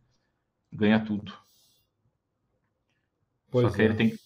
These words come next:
Speaker 1: é, pois é, só que aí ele, depois de A cinco ele tem que tomar, só que agora o cavalo tá defendido,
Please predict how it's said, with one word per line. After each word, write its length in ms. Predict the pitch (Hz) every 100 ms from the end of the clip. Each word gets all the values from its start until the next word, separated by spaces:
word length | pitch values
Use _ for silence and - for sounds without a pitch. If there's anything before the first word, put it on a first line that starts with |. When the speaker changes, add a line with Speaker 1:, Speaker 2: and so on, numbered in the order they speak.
| _ _ -
Speaker 1:
é, 120 | 101
pois 220 | 95 143 135
é, 120 | 101
só 100 | 107
que 100 | 110
aí 60 |
ele, 60 | 117
depois 200 | 107 113
de 40 |
A 40 | 110
cinco 140 | 113
ele 80 | 113
tem 120 | 117
que 80 | 117
tomar, 480 | 175 175 151 240 -
só 100 | 139
que 0 |
agora 220 | 123 135
o 40 |
cavalo 240 | 135 123 123
tá 80 | 123
defendido, 580 | 120 165 185 175 208